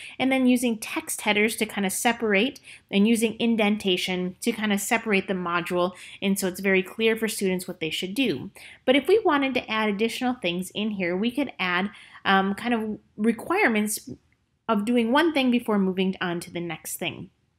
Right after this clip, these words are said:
You set up requirements by clicking on the three dots and clicking edit. In there, what you can do is you can add a prerequisite.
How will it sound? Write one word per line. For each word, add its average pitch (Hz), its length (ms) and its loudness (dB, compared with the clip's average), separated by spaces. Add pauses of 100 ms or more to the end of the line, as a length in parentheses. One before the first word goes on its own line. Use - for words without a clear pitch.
(360)
You 233 140 2
set 311 180 2
up 320 80 0
requirements 233 500 0
by 202 120 0
clicking 226 420 -4
on 180 140 -2
the 165 80 -4
three 277 340 -2
dots 208 420 -8
and 180 160 -4
clicking 208 480 -4
edit. - 380 -6 (580)
In 349 280 2
there, 233 200 6
what 233 120 2
you 226 100 -4
can 226 180 -2
do 180 160 2
is 196 160 2
you 208 80 -4
can 208 140 -2
add 190 200 -2
a 160 100 -4
prerequisite. - 1000 -2